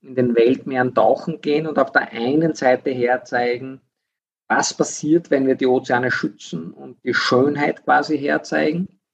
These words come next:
Und auf der anderen Seite die sieben größten Probleme der Ozeane. Ja, das fängt an mit Überfischung, Sharkfinning, Geisternetze, äh, Korallenbleiche, Plastikmüll und, und, und. Und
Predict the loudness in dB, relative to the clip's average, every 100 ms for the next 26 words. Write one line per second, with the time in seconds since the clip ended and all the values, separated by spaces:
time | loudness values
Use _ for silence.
0 | _ _ _ _ -6 2 2 2 -2 -2
1 | 0 2 2 2 2 2 0 -18 -12 -12
2 | -12 -8 -8 -8 -6 2 4 2 -2 -2
3 | 0 2 2 2 2 0 -2 -6 -6 -4
4 | -4 0 0 0 -2 -2 -2 2 2 2
5 | 0 0 2 4 2 0 0 2 0 -2
6 | -8 -12 -2 0 0 -4 -12 -14 -10 -6
7 | -6 -2 4 4 4 0 -4 -2 0 0
8 | -2 -6 4 6 4 0 _ _ _ _
9 | _ -6 -6 0 2 2 2 2 4 6
10 | 4 2 -2 0 0 4 4 2 2 0
11 | 0 -2 0 0 -2 -10 -8 -6 -6 -8
12 | -10 -18 -20 -18 -16 -16 -16 -20 _ _
13 | _ _ _ _ _ 2 2 0